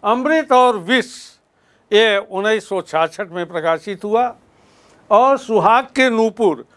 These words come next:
ये उन्नीस सौ साठ में प्रकाशित हुआ। इसी तरह से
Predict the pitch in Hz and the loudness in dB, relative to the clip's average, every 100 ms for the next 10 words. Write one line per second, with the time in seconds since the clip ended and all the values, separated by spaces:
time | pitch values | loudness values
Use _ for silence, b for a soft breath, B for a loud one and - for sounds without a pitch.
0 | b - 196 226 202 214 240 226 294 - | b 0 2 4 0 0 0 -2 -6 -6
1 | - 165 160 - 147 135 143 143 127 - | -2 0 -2 -6 -16 -14 -12 -10 -12 -14
2 | 120 120 123 - _ _ _ _ _ _ | -20 -18 -16 -16 _ _ _ _ _ _
3 | _ _ _ _ _ - - B B B | _ _ _ _ _ -20 -20 B B B
4 | B B B 220 220 349 330 247 214 165 | B B B 2 4 4 4 4 4 2
5 | 208 180 135 | 2 2 0